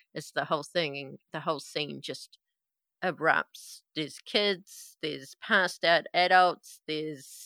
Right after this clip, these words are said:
Santa, um, on his throne, wondering what the fuck is going on.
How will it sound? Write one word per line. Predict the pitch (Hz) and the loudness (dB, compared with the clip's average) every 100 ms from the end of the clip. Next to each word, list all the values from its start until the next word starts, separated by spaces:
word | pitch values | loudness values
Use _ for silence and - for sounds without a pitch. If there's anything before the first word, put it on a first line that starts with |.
| - | -18
Santa, | - - 185 180 - 175 185 175 175 165 | -14 -2 0 0 2 2 4 4 4 2
um, | - 147 151 156 156 156 156 - _ _ _ _ | 2 4 4 0 -4 -8 -12 -16 _ _ _ _
on | 175 175 | -2 0
his | 156 139 - | -2 -6 -12
throne, | 180 196 196 190 190 185 175 | 2 8 10 10 8 4 0
wondering | 180 202 180 156 160 | 0 2 2 0 -2
what | 180 | -4
the | 170 | -4
fuck | - 180 - | 0 0 0
is | 156 | -6
going | - 180 156 - | -2 -2 -2 -2
on. | 170 180 185 185 185 185 | 0 2 4 4 2 -2